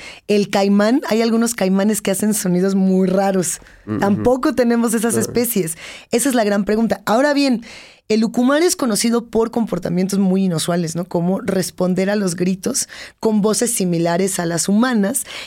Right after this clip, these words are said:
Speaker 1: y
Speaker 2: Ujú.
Speaker 1: defenderse ferozmente de los ataques de perros.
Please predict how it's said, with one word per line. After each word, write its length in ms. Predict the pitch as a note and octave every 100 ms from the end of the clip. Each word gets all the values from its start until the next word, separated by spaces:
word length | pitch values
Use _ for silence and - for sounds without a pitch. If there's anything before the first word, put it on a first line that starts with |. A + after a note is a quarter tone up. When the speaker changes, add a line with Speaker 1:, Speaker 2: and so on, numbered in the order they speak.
| -
Speaker 1:
y 140 | B3
Speaker 2:
Ujú. 140 | B3 D4+
Speaker 1:
defenderse 500 | C4 A3 G#3+ G#3+ A#3+
ferozmente 840 | - A#3 A3 A#3+ C4 A#3 G#3+ G#3+
de 40 | A3+
los 160 | F3+
ataques 420 | F3+ F3+ F3+ G3 F3+
de 120 | G3
perros. 580 | C#4 C#4 A#3+ G3+ -